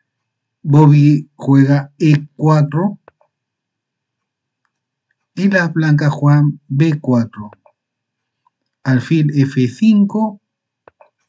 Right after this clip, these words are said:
y las blancas juegan H tres, y este movimiento es un movimiento débil. Aquí lo que han debido, vamos a re-, retroceder, lo que ha debido jugar las blancas es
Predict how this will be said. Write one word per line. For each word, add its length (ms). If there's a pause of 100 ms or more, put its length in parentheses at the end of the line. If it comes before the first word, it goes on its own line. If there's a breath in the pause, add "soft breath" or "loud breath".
(160)
y 100
las 180
blancas 400
juegan 580
H 540
tres, 500
y 100
este 220
movimiento 580
es 120
un 100
movimiento 800
débil. 340 (2000)
Aquí 340
lo 160
que 120
han 100
debido, 400
vamos 220
a 60
re-, 120 (220)
retroceder, 840 (800)
lo 100
que 80
ha 60
debido 340
jugar 300
las 120
blancas 480
es 180